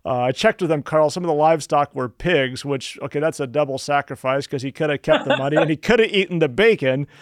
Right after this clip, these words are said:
Speaker 1: but he turned that
Speaker 2: <laughs>
Speaker 1: bacon into Bibles and gave out four hundred copies of God's Word at his school. And it was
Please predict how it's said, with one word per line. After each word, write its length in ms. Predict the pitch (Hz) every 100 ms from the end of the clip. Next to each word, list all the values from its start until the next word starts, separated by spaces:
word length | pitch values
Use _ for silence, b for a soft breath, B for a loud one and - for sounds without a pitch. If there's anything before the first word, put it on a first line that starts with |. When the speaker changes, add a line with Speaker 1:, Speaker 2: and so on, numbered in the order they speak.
| B B B -
Speaker 1:
but 120 | 233
he 100 | 175
turned 260 | 254 185
that 180 | 170 160
Speaker 2:
<laughs> 60 | 170
Speaker 1:
bacon 240 | 180 185
into 200 | 175 156
Bibles 560 | 117 147 175 139 131 127
and 200 | 135 143
gave 240 | 151 170
out 260 | 156 139 -
four 300 | - 156 160
hundred 340 | 143 147 135
copies 460 | - 139 139 131 120
of 140 | 117
God's 340 | 120 123 127 120
Word 340 | 131 123 123 -
at 160 | 123
his 160 | 120 120
school. 400 | - - 196 135
And 80 | 117
it 120 | 151
was 120 | 139